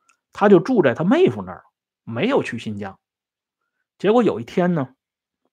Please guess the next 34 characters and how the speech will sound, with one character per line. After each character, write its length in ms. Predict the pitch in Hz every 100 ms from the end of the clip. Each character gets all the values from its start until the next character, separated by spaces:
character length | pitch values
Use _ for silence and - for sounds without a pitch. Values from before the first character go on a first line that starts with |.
| _ _
北 220 | 127 117
京 180 | 160 202
城 240 | - 139
来 180 | 135 113
了 80 | 156
一 80 | 147
个 80 |
太 280 | 170 - 147
监， 120 | 101 _ _ _ _ _ _ _ _ _ _ _
这 140 | 175
太 300 | 175 190 196
监 180 | 151 120
呢 120 | 107
是 120 | 123
李 580 | 120 117 123 113 107 98
莲 320 | 101 117 165
英 200 | 180 180
的 280 | 165 104 95 _ _ _ _
徒 200 | - 143
弟 240 | 190 - _ _ _ _ _ _
啊， 220 | - 113 110
就 240 | - 160
是 60 | 127
说 180 | -
白 180 | 180 101
了 100 | 139
就 140 | 131 139
是 80 |
李 180 | 110 110
莲 200 | 104 131
英 100 | 170
的 80 | 170
亲 220 | 123 185
信， 260 | 185 190